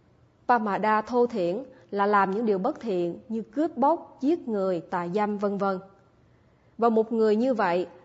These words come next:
không có tư cách của một con người thật sự. Và cho rằng ta không có làm những điều bất thiện như vậy, nhưng nếu giây phút nào còn pamada thì ta vẫn còn theo đuổi hạnh phúc ngũ dục trong cõi dục giới. Ta thích đối tượng hài lòng,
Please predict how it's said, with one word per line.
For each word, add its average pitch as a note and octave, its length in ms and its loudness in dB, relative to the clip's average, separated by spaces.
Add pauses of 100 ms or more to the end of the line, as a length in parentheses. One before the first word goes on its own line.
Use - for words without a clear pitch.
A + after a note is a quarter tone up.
không A3+ 240 -2
có B3 120 -2
tư C4 200 0
cách D#4+ 420 -6
của F#3+ 80 -2
một G3+ 240 -4
con A3 180 -4
người F#3+ 220 -2
thật F3 220 -10
sự. E3+ 320 -4 (2000)
Và A3+ 140 4
cho C4+ 180 6
rằng A3 440 4
ta A#3+ 200 6
không B3+ 320 -2
có C#4+ 160 4
làm A3+ 240 6
những G#3+ 140 0
điều G#3+ 120 2
bất C4 200 0
thiện F#3+ 260 -2
như A#3 140 0
vậy, E3+ 340 0 (420)
nhưng A#3 280 2
nếu C#4 140 4
giây D4 140 6
phút E4 240 -2
nào G#3 420 -2
còn G3 280 2
pamada G#3 680 -2 (180)
thì F3+ 120 -2
ta G#3 280 0
vẫn G3 180 -2
còn F#3+ 240 -2
theo A3+ 240 -6
đuổi F3+ 200 0
hạnh F#3+ 160 -8
phúc - 240 -8
ngũ F#3+ 200 -2
dục G3+ 360 -2
trong G3 180 -2
cõi F#3 180 -2
dục F#3 180 -4
giới. G3+ 360 -2 (800)
Ta G3 100 -2
thích - 320 -2
đối D4+ 120 4
tượng F#3 220 2
hài G3 220 -4
lòng, F#3+ 320 2